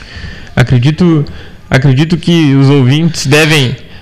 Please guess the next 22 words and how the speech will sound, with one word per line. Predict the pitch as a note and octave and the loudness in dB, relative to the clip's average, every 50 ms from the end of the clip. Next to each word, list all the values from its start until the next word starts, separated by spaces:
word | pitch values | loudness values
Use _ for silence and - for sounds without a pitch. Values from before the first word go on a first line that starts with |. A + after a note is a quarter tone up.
| - - | -12 -2
devem | - - C#3 C#3 D3 C#3+ B2+ | 0 0 2 2 2 0 0
todos | A2+ C#3+ D#3 E3 D#3 D3+ | 0 0 0 2 2 2
estar, | D3+ D3+ C3+ - - D3+ D#3 D3 C3+ - - - - - - | 2 2 2 0 0 0 0 0 -2 -4 -8 -14 -18 -8 -6
estar | G3+ - - D3 D3 | -4 -2 0 0 0
se, | C#3+ - - C#3 C3 - - - - - | 0 0 -2 -4 -4 -4 -10 -18 -20 -16
se | - - D#3 | -4 -2 0
perguntando, | C3+ - E3+ E3 D#3+ E3+ E3+ D3 A#2+ F3 F#3 G#3 G3+ E3+ C#3 | 2 2 2 0 2 2 2 2 2 2 2 2 2 2 2
né? | C3 C#3+ F3 F#3+ F#3+ - - - - - - - - - - - - - - | 2 2 0 0 -2 -4 -10 -16 -18 -18 -20 -20 -20 -18 -18 -16 -14 -8 -2
Até, | - A#2+ A2+ - D3 D3+ D#3 D#3 D3+ D3 C3+ A#2+ | 0 0 2 2 2 2 2 2 2 2 2 2
até | A#2 A#2+ A#2 - D3 D3 | 0 0 0 0 0 0
quando | - - D#3 E3+ F3+ F#3 F#3 | 0 0 0 0 2 2 2
a | E3+ | 2
gente | D#3+ F3+ F#3 F3+ G3 | 2 2 2 2 0
vai | E3 D#3+ F3 F3+ | 2 2 2 2
viver | E3+ E3+ D#3 C#3+ D3 E3 F#3 G3 G3 F#3+ | 2 2 2 2 2 2 2 2 2 0
dessas | F3+ D#3 D#3 F3 F3+ F3 G3 F#3 F3 | 0 0 0 0 0 0 0 0 0
oscilações | F#3 F#3 F3+ - G3+ G3 F#3+ D3+ - - F#3 G3+ G#3 G3+ D#3 C3 | 0 0 0 0 0 0 0 -2 -2 -2 -2 0 0 0 0 0
e | C3 | -2
quando | B2+ - D#3+ F3 F#3+ G3 F#3+ G3 | -2 -2 -2 0 0 0 0 0
o | F3+ | -2
tempo | - - F3+ G3 G3 F3+ G3+ F#3+ E3 | 0 -2 0 0 0 0 0 0 0
firma | - - - G#3 A3+ G#3+ G3 E3 C3 A#2 A#2+ | -2 -2 0 0 0 2 2 0 0 -2 -2